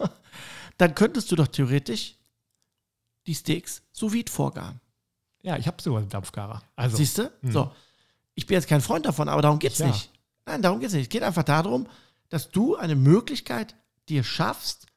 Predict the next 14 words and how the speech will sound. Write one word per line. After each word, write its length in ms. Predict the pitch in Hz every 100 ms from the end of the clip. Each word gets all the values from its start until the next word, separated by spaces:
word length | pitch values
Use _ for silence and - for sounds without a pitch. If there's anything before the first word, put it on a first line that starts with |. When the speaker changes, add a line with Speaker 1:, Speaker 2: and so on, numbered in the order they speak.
| _
Speaker 1:
stressfrei 1000 | - - 165 233 - - 233 240 269 302 _ _ _
in 160 | 156
geselliger 560 | 139 127 180 269 262 170
Runde 540 | 135 170 254 262 269 -
an 180 | - 160
Silvester 720 | 135 123 196 208 - 233 226 _ _ _
was 200 | 147 -
Tolles 260 | 175 196 208
auf 100 | 202
den 80 | 190
Teller 240 | 269 269
zu 120 | -
bringen. 300 | 120 117 113 _ _ _ _ _
So. 180 | 156